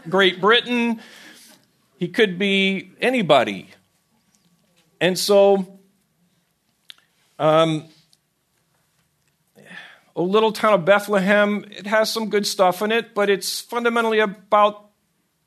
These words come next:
the bucolic scene. The bucolic scene. The little town and the cattle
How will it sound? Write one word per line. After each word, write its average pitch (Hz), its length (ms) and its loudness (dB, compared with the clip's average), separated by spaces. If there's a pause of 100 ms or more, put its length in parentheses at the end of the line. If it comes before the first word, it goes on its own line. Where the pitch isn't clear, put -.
(280)
the 208 80 -2
bucolic 202 880 -2
scene. 135 760 -6 (1700)
The 147 80 -8
bucolic 196 760 0
scene. 180 720 -4 (1300)
The 165 100 0
little 196 300 2
town 151 840 0 (720)
and 147 440 -2
the 151 100 -6
cattle 156 920 -2